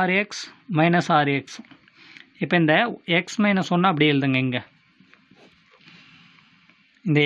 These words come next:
எக்ஸை எதால பெருக்குனா மைனஸ் ஆறு எக்ஸ் வரும்? மைனஸ் ஆறால பெருக்குனா, அதை பாருங்க, மைனஸ் ஆறையும் எக்ஸையும் பெருக்குனா மைனஸ் ஆறு எக்ஸ். மைனஸும் மைனஸும் ப்ளஸ், ஆர்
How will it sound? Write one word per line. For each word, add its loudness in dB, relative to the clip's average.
எக்ஸை -2
எதால 0
பெருக்குனா -2
மைனஸ் -2
ஆறு 2
எக்ஸ் -10
வரும்? -4
மைனஸ் 0
ஆறால 2
பெருக்குனா, -6
அதை 2
பாருங்க, 0
மைனஸ் 0
ஆறையும் 0
எக்ஸையும் -2
பெருக்குனா 0
மைனஸ் 2
ஆறு 2
எக்ஸ். -10
மைனஸும் -2
மைனஸும் -2
ப்ளஸ், -2
ஆர் 2